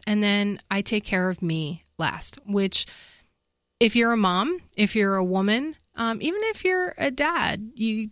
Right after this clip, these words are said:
tend to put everybody else in your family first. But what happens? I talk about it in my book.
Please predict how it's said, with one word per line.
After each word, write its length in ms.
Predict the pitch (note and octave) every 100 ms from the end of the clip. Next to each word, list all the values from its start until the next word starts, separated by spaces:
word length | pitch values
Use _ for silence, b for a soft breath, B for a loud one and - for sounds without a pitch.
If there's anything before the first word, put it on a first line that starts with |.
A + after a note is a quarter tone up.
| -
tend 320 | - A#3+ C4 C4
to 100 | C#4
put 300 | B3 A3 G#3
everybody 420 | G3+ A3 G#3 G3
else 240 | F#3 F#3
in 80 | G3
your 140 | G3
family 420 | F3+ E3 E3 E3+ F3
first. 480 | - A#3 F3+ -
But 140 | - G#3
what 180 | A3+ A3+
happens? 480 | B3 B3 F3 D3+
I 80 | -
talk 300 | G3 G3 G#3
about 240 | A3 G#3+ G3+
it 20 |
in 80 | F#3+
my 140 | F3
book. 360 | E3+ G#3+ A#3+